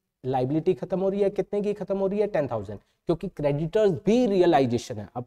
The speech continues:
क्रेडिटर क्रेडिटर नहीं है, वो भी रियलाइजेशन है। टू में एसेट जा रही है कितने की, फिफ्टीन थाउजेंड।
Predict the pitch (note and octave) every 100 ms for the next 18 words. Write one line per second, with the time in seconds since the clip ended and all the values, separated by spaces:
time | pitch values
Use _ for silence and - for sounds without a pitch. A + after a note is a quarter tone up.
0 | - D3+ D#3+ F#3+ A3+ G#3+ G3 F#3 G3 A3+
1 | A#3 A#3 D#3 C#3+ G3+ A#3+ F#3+ C#3 A#2+ G#2+
2 | - G#2+ - _ _ _ - C#4 B3+ C#3+
3 | F#2+ - _ _ _ _ _ _ _ -
4 | - F#3+ F#3+ G3 G3 G#3+ G#3+ G#3 G#3 A3
5 | A3 - D#3 - D#3 D3+ D3 E3